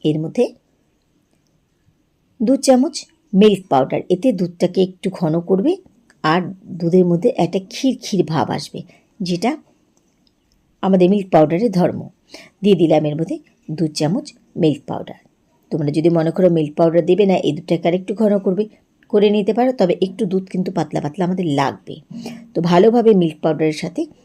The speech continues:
আবারও আমি দুধ গুলে নিলাম। ব্যাস, এর থেকে বেশি কিন্তু আর এই দুধটাকে ঘন করব না। ভালোভাবে গুঁড়ো দুধের সাথে মিশিয়ে নিয়ে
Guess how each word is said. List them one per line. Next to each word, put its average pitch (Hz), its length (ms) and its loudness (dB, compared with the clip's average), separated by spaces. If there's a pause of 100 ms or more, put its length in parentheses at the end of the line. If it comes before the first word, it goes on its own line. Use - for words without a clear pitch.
(280)
আবারও 151 300 0
আমি 151 180 -2
দুধ 240 200 -8 (760)
গুলে 170 220 -2
নিলাম। - 280 -14 (1400)
ব্যাস, - 180 -6 (200)
এর 190 140 4 (100)
থেকে 196 260 2
বেশি 156 280 0
কিন্তু 156 320 -6 (440)
আর 143 180 0
এই 135 100 -2
দুধটাকে - 480 -8 (420)
ঘন 165 280 0
করব - 260 -14 (120)
না। - 80 -20 (1800)
ভালোভাবে 202 520 2 (440)
গুঁড়ো 170 180 6
দুধের 185 320 2
সাথে 202 220 -2
মিশিয়ে 175 400 -2
নিয়ে 220 220 0